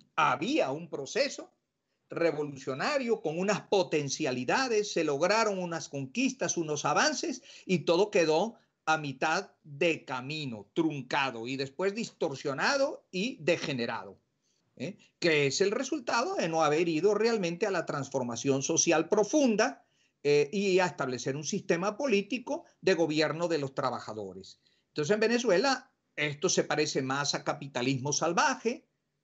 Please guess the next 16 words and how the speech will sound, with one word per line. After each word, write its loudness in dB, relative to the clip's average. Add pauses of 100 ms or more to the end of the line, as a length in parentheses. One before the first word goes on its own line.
¿eh? -6 (500)
Este, -4
porque 0
se 2
han 0
destruido, 2 (240)
eh, 4
las -2
conquistas -4
laborales, 2
las 2
normativas -4
laborales -2
no -2
se 0
aplican, 0